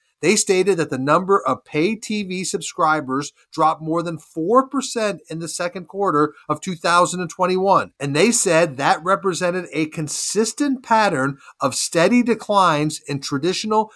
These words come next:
video subscribers of close to eight percent for the year. So basically,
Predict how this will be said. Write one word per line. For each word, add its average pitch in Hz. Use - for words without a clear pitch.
video 185
subscribers 165
of 165
close 269
to -
eight 175
percent 170
for 175
the 190
year. 185
So 156
basically, 196